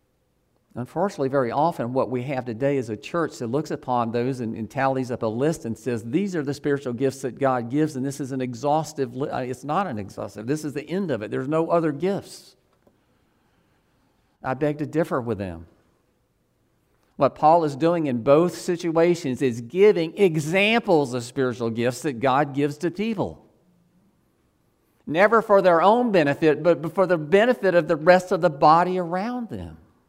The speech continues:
And in those passages, Paul is encouraging them to use those gifts, to express those gifts to the utmost for the purpose of strengthening, building up the body of Christ.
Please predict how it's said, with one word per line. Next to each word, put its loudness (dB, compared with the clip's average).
And 0
in 2
those 2
passages, 0
Paul 4
is -4
encouraging 2
them 0
to -2
use 0
those 2
gifts, 0
to -2
express 2
those 0
gifts -2
to 4
the 4
utmost 4
for -6
the 2
purpose 4
of -2
strengthening, 0
building 6
up 2
the 4
body 2
of -2
Christ. -4